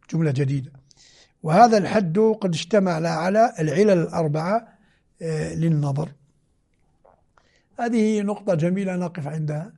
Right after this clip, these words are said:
أنت دائما إذا كنت في دائرة التعريف أو حتى الاستدلال، لا فرق،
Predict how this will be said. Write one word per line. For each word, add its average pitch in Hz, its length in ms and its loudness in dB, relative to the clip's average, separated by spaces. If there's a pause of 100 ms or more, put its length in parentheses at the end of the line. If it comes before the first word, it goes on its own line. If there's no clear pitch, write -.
(500)
أنت 220 440 2
دائما 185 460 0
إذا 170 720 -6 (640)
كنت 202 300 -4
في 175 220 -6
دائرة 165 840 -6 (680)
التعريف 196 1080 -4 (520)
أو 170 120 -4
حتى 180 300 -4
الاستدلال، 147 720 -10 (420)
لا 180 140 -8
فرق، - 380 -16